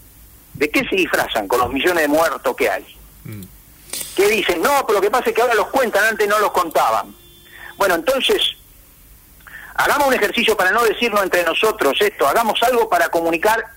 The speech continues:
Speaker 1: a otros, como decíamos respecto de las elecciones. Eh, las elecciones dieron ese resultado y vos estás contento porque ganó fulano, pero vos, ¿a quién convenciste?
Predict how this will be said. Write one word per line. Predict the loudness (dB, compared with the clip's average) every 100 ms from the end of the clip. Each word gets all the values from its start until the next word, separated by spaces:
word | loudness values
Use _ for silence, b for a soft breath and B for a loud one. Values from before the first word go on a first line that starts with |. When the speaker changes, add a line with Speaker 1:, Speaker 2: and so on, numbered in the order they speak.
| -4
Speaker 1:
a | 0
otros, | 0 0 -2 -2
como | 0 2
decíamos | 2 2 0 0 0
respecto | 0 -2 -2 0
de | 2
las | 2
elecciones. | 0 0 0 0 0 -6 B B B B B
Eh, | -8 -4 0
las | 0
elecciones | 0 0 0 0
dieron | 2 2 0
ese | 0 0
resultado | 0 0 -2 0 0 2 2
y |
vos | 2
estás | 0 0
contento | -2 0 -2 0
porque | -2 0
ganó | 0 0 0
fulano, | 0 2 2 0
pero | 2 2
vos, | 2
¿a | 0
quién | 0 0
convenciste? | 0 0 0 -2 -6 -10 -14 -16